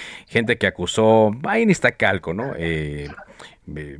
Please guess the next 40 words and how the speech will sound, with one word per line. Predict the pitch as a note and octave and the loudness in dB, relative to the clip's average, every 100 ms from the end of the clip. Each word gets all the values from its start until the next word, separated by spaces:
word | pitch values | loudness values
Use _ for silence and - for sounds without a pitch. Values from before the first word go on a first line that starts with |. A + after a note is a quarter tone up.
| G#2+ | 0
va | C#3+ | 4
la | |
organización, | C#3+ C3 G2+ F2+ - E2+ D2+ | 4 4 2 0 -4 -6 -4
¿no? | |
Que | A#2 | 2
después, | A#2+ - C#3+ C#3+ - | 2 4 4 4 4
eh, | C3+ A#2 G2 E2 D2+ _ - - _ | 6 6 4 0 -10 _ -16 -16 _
se, | - - G2+ F2 E2 D#2+ D#2 D2+ D2+ C#2+ C#2+ - | -10 2 2 4 0 -2 -4 -6 -8 -10 -14 -16
pues, | - D#2+ | -16 -14
se, | - D#2 | -12 -10
se, | - - | -10 -2
se | A#2 | 2
normalizaron, | B2 B2+ B2+ B2 - C3+ F2+ F#2 | 4 6 4 6 6 6 4 2
¿no? | C#3 | 0
Ya | A#2+ G2 | 2 2
después | G2+ E2 G2+ G#2 | 0 -4 0 2
no, | G2+ G2+ | 2 0
no, | G#2 G#2 | -2 -2
no | G#2 G#2 | 0 0
hubo | G#2 A2 | 2 0
incidentes, | G#2+ G#2 G2+ G#2 F#2+ G#2+ G2 G2 | 0 0 2 2 0 -2 -4 -4
ni | F2 E2 D#2+ D2+ | -6 -6 -8 -6
tampoco | F2+ F2+ G2+ G#2+ | -6 -4 -4 -4
en | F2+ | -2
Tlalpan, | A#2 A2 A2+ A2 F#2+ | 4 4 4 0 -2
donde, | E2+ E2+ F#2 - - - - | -6 -4 -4 -2 0 0 0
eh, | F#2+ G2+ | 2 2
votó | G2+ - A2+ A#2 - | 2 4 6 6 4
la | G2 | -2
jefa | - G#2 A2 | 0 0 2
de | G2+ | 2
gobierno | F2+ F#2 G2 G2 | 0 0 0 0
de | |
la | F2 | -2
Ciudad | F#2+ G#2 | 0 -2
de | |
México. | G2+ - F2+ - A#2+ - - - - | -2 -4 -8 -2 -2 -2 -18 -14 0
Pero | A#2 | 4
bueno, | C3 C3 G2 | 6 4 0
eh, | - G#2 G#2 G2+ | 2 4 6 4